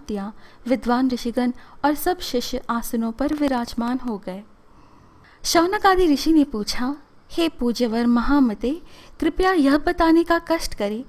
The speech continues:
कि मंगलप्रद कष्ट निवारक यह व्रत सबसे पहले किसने किया और उसे क्या फल प्राप्त हुआ?" श्री सूत जी बोले, आप सभी शिव के परम भक्त हैं।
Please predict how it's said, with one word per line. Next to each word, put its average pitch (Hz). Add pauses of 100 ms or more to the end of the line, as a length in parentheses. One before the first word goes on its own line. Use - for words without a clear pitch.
(220)
कि 302
मंगलप्रद 285 (340)
कष्ट 381
निवारक 226
यह 226
व्रत 208 (280)
सबसे 339
पहले 359
किसने 359
किया 226 (280)
और 294
उसे 269
क्या 240
फल 294
प्राप्त 254
हुआ?" 208 (1300)
श्री -
सूत 349
जी 240
बोले, 220 (380)
आप 330
सभी 339
शिव 359
के 370
परम 320
भक्त 220
हैं। 226